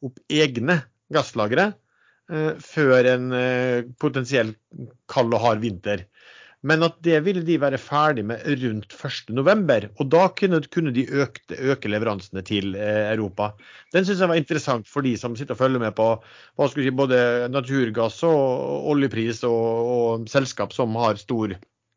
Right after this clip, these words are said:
som leverer mye naturgass. Da kan det bli in-, veldig interessant i starten av november å se om det kommer meldinger på at, eh, eh, på at,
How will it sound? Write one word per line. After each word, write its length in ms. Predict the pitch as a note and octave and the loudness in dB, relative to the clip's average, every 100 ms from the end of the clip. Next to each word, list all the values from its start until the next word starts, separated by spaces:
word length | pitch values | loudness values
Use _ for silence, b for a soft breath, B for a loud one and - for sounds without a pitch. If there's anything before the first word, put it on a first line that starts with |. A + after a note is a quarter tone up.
| _ _ _ - | _ _ _ -18
som 240 | - A#2+ A#2+ | -6 0 2
leverer 400 | A#2 A2 G2 G#2 | 4 2 2 -2
mye 240 | G#2+ G2 | -4 -4
naturgass. 480 | G2+ G2+ A#2 D#3+ - | -6 -4 0 0 0
Da 320 | C3 C3+ C3+ B B B | 0 2 0 B B B
kan 160 | - B2+ | -4 -2
det 80 | A#2 | 0
bli 140 | C3 | -2
in-, 80 | B2 | -4
veldig 240 | C3+ A#2 | -4 -4
interessant 320 | A2 A#2 A#2+ B2 | -4 -6 -8 -6
i 0 | |
starten 400 | - G2+ A2 G#2 | -2 -2 -2 -4
av 80 | |
november 320 | C3 F#3+ F3+ D#3+ | 0 2 2 0
å 80 | |
se 220 | - B2+ A2 | 0 -2 0
om 240 | G#2+ A2 b b b | -2 -4 b b b
det 140 | - | -6
kommer 320 | - C3+ G#2+ | -2 -2 0
meldinger 560 | G#2+ A#2+ B2 G#2+ F#2+ F#2+ | 0 0 0 -2 -6 -6
på 160 | A#2 G#2 G#2 | -2 -2 -2
at, 220 | F#2+ - G2 | -8 -8 -6
eh, 280 | G2 F#2+ F2 b b b b - | -2 -4 -6 b b b b -14
eh, 280 | F#2+ F#2+ F#2 - | -10 -8 -8 -4
på 160 | G#2 - G2 | -2 -2 -8
at, 120 | - | -12